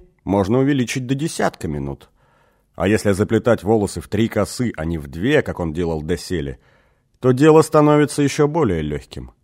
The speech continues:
Однажды они просидели у очага до захода луны, и Лакха ни разу не отвёл взгляда. И Балар был удивлён,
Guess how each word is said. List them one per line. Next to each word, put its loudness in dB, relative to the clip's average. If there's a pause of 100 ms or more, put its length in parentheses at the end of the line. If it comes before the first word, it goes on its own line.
(1300)
Однажды 2
они 4
просидели -2
у 2
очага -4
до -2
захода -2
луны, 2 (460)
и -2
Лакха -2
ни 2
разу -2
не 0
отвёл -6
взгляда. -8 (1000)
И -8
Балар -2
был -4
удивлён, -4